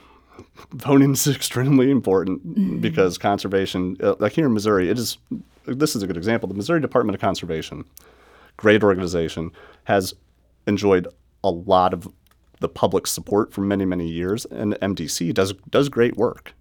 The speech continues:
Speaker 1: And that's because the voters and the people of the state support them through tax, uh, initiatives, through, uh, engaging with all their programming, with visiting their sites. Um,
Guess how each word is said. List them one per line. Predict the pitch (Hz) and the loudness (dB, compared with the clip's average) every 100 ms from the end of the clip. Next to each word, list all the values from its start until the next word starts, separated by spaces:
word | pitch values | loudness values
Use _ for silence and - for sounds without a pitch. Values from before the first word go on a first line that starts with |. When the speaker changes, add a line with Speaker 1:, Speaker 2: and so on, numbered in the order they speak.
| _ | _
Speaker 1:
And | 95 | -4
that's | 95 - | -2 -4
because | - 95 92 | -6 -2 -2
the | 92 | -4
voters | 90 90 95 101 - | -2 0 2 0 -2
and | 95 | -6
the | 82 | -6
people | - 113 101 | -6 -4 -4
of | 87 | -4
the | 85 | -6
state | - 92 90 | -4 -4 -4
support | - - 104 95 | -8 -6 -4 -4
them | 107 110 | -4 -6
through | 110 82 | -6 -6
tax, | - 104 113 - - - | -2 -2 -2 -6 -8 -6
uh, | |
initiatives, | 127 120 110 117 104 101 - - - - - | -2 -2 -2 0 0 0 -6 -20 -20 -20 -12
through, | - 90 85 82 _ _ | -4 -2 -2 -6 _ _
uh, | 85 82 78 78 | -2 0 0 -4
engaging | 95 90 90 85 | -2 0 0 -2
with | 82 | -4
all | 80 | -4
their | 76 | -4
programming, | 71 123 120 113 107 95 | 0 2 2 2 0 -2
with | 82 | -2
visiting | 87 92 95 85 | -2 -2 -2 -4
their | 78 | -6
sites. | - 117 107 101 - - - - | -2 0 0 -2 -12 -18 -18 -4
Um, | 90 82 76 | -2 -2 -4